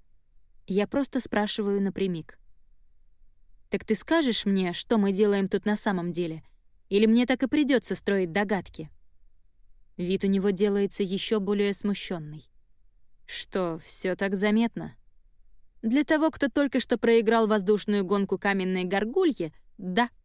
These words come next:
«Извини, но, по-моему, я выиграл». Похоже, он оскорбился. «Флинт,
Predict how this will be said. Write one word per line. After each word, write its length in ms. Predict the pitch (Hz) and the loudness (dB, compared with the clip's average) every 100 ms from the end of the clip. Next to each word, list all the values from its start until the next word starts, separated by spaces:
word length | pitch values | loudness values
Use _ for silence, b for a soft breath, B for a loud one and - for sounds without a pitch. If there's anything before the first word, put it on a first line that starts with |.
| _ - _ - - - - - - | _ -20 _ -20 -20 -20 -20 -20 -8
«Извини, 560 | - 233 269 302 277 285 | -4 -2 0 0 2 2
но, 140 | 285 | 0
по-моему, 460 | 285 277 240 240 269 | 0 2 2 2 2
я 200 | 294 294 | 2 2
выиграл». 480 | 262 196 226 214 - _ - - - - - - | 0 2 0 0 -6 _ -20 -20 -20 -20 -14 -8
Похоже, 440 | 185 - 185 180 | -4 -2 0 0
он 140 | 180 | -2
оскорбился. 760 | 180 - 202 180 165 - - 180 _ - - - - _ _ | -4 -2 -2 -2 -6 -8 -12 -16 _ -20 -20 -20 -20 _ _
«Флинт, 560 | - 220 220 156 143 | -4 2 2 0 -6